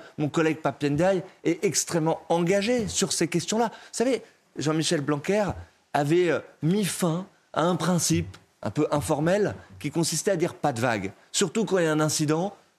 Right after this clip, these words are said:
euh, mettons-le, euh, sous le tapis. Eh bien, tout cela, c'est fini.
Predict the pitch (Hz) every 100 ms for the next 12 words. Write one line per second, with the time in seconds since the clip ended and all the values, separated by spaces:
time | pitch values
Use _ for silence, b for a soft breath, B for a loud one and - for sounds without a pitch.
0 | - 135 127 113 165 175 170 165 185 160
1 | 123 110 - 139 135 120 110 - b b
2 | 127 127 175 175 - - 156 175 151 123
3 | - - 104 - 160 156